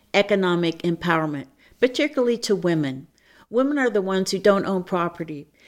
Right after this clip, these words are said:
They're the ones who need help with establishing a business, knowing how to manage money. So with those three elements, the houses, the water, and economic empowerment,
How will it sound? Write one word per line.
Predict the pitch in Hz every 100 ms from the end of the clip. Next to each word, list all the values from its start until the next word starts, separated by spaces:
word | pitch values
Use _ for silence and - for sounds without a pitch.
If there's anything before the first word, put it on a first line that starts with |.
| - -
They're | 208 226
the | 226
ones | 196 202 202 202 190 -
who | - 196
need | 190 190
help | 196 196 185 - _ - -
with | 170 185 180 175 170 - -
establishing | 180 - 202 190 190 185 185
a | 170
business, | 170 170 160 147 -
knowing | 180 190 202 190
how | 190 190 180
to | 180 175
manage | 175 170 170 165 - -
money. | 170 170 165 143 143 _ _ _ _ _ _ _ - - -
So | - 240
with | 233
those | 240 294 330 -
three | 285 285 -
elements, | 220 185 160 147 - - - _ _ _
the | 170
houses, | 160 190 202 214 262 277 277 - - _ _ _ _ _ _ _
the | 170
water, | 160 170 175 190 214 254 - _ _ _ _ _ 175
and | 160 -
economic | 208 233 202 202 202 208
empowerment, | 196 185 175 165 160 156